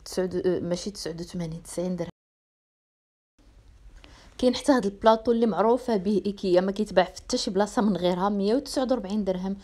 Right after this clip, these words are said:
بلاطو غزال فيه ثلاثه د الالوان، الابيض والكريمي والغوز.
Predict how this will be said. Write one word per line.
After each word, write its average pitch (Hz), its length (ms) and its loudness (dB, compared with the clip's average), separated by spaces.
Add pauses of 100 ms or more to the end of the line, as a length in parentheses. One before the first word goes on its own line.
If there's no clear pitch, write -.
(320)
بلاطو 208 300 2
غزال 175 560 0
فيه - 280 -2
ثلاثه 233 280 0
د 220 60 0
الالوان، 196 280 4
الابيض 190 440 0 (160)
والكريمي 208 640 2
والغوز. 160 640 0